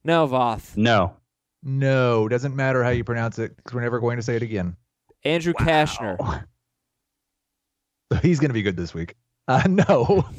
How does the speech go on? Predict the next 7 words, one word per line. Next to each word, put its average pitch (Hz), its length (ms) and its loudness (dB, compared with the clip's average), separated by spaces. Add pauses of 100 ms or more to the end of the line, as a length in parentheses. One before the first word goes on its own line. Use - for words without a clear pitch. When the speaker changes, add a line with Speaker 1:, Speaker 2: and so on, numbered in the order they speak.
(760)
Speaker 3:
<laughs> - 880 -20
Speaker 1:
Jesse 190 300 4
Chavez. 180 760 6
Speaker 2:
Uh. 185 80 -2
Speaker 1:
Oh, 151 180 6
Scott, 165 300 2
sorry. 151 320 2